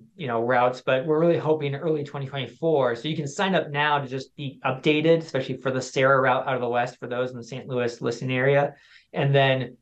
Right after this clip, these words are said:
we'll ping ya as soon as stuff goes live to be like, "Oh, now I know exactly where they're gonna be on that July, you know, fifth, sixth, seventh, et cetera."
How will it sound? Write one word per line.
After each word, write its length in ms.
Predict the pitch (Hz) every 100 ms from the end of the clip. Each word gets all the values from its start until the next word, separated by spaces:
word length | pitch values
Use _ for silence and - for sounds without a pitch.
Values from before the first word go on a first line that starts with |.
| -
we'll 160 | 135
ping 300 | 131 180 156
ya 300 | 139 127 120 -
as 240 | 131 -
soon 160 | 151 139
as 160 | 131
stuff 260 | - 131 -
goes 240 | 135 123
live 500 | 117 120 120 117 113
to 80 | -
be 100 | 123
like, 160 | 120 117
"Oh, 320 | 139 120 107 123
now 200 | 123 127
I 80 |
know 180 | 123 123
exactly 580 | 120 110 117 123 127 127
where 160 | 117 113
they're 100 | 110
gonna 200 | 113 107
be 440 | 127 117 110 107 _ _ -
on 220 | 120 123
that 160 | 123 113
July, 400 | 113 113 110 107
you 120 | 107
know, 100 | 110
fifth, 280 | - 117 -
sixth, 220 | 107 -
seventh, 380 | 113 98 98 104
et 80 |
cetera." 420 | - - - 143